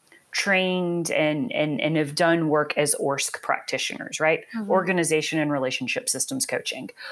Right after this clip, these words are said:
Speaker 1: One of the, the tools in that body of knowledge and, and body of work is this thing called high dream and low dream.
Speaker 2: Mm-hmm.
Speaker 1: And it's a way of, uh, working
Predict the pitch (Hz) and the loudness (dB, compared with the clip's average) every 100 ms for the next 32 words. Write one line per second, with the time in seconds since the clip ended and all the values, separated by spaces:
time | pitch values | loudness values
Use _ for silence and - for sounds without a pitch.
0 | - - 180 202 214 226 202 170 160 160 | -14 -8 2 4 6 6 2 0 2 4
1 | 151 151 147 - - - 151 - 185 151 | 4 4 0 -4 -12 -10 -6 -4 -2 -2
2 | - - - - - 165 156 - 143 143 | -2 2 2 0 -4 0 2 2 2 2
3 | 139 135 147 131 123 127 123 131 123 143 | 0 0 2 2 4 2 0 -4 -4 -2
4 | 135 131 135 135 127 120 - - 143 - | 0 2 0 0 -2 -2 -4 -2 0 0
5 | 185 180 185 - 160 143 139 - - - | 2 0 0 2 4 4 2 -4 -14 -12
6 | - 170 160 147 151 143 131 123 113 110 | 0 2 4 2 2 2 0 -2 -2 -2
7 | 110 - - - - _ _ _ - 220 | -4 -6 -8 -10 -14 _ _ _ -2 -2
8 | 190 185 190 180 170 185 165 175 185 202 | -2 -2 2 4 4 2 2 4 6 6
9 | 202 196 156 160 156 151 139 - - 160 | 6 4 4 4 4 2 0 -6 0 2
10 | 143 139 135 156 175 175 175 160 147 147 | 4 2 2 2 2 2 0 0 0 -2